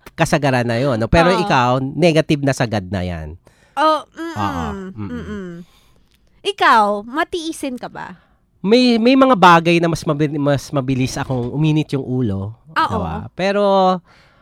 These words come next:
Speaker 2: Pero
Speaker 1: ano,
Speaker 2: hindi naman ibig sabihin na uminit ang ulo mo, hindi mo tinitiis, diba? Ewan ko. Sa, para kasi
Speaker 1: Or
Speaker 2: minsan
Speaker 1: hindi,
Speaker 2: talaga parang
Speaker 1: hindi, inisip ko nga yung pagtitiis ba, may pareho ba siya ng papalampasin?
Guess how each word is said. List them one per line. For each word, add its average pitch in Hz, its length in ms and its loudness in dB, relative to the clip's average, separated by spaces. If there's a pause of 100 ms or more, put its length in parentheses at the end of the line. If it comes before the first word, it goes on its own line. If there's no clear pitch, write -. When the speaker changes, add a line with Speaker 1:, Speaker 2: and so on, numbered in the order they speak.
(120)
Speaker 2:
Pero 539 240 2
Speaker 1:
ano, 554 80 2
Speaker 2:
hindi 480 180 -4
naman 427 220 -6
ibig 403 160 -8
sabihin 359 300 -6
na 311 340 -6 (960)
uminit 311 340 -6
ang 269 160 -4
ulo 240 240 -4
mo, 320 80 -8
hindi 277 160 -8
mo 247 140 -4
tinitiis, 214 560 -12
diba? 160 500 -14 (540)
Ewan 302 240 -4
ko. 196 240 -8
Sa, - 160 -10 (180)
para 415 240 -2
kasi 466 240 0
Speaker 1:
Or - 140 4
Speaker 2:
minsan 226 160 10
Speaker 1:
hindi, - 60 4 (100)
Speaker 2:
talaga 440 160 -2
parang 392 320 -2 (180)
Speaker 1:
hindi, 240 380 4
inisip 233 240 0
ko 196 160 0
nga 202 100 2
yung 196 140 -2
pagtitiis 180 680 -6
ba, 120 480 -2
may 147 560 -2
pareho 147 460 2
ba 127 160 -2
siya 131 160 -4
ng 117 240 -4 (140)
papalampasin? 131 1000 -4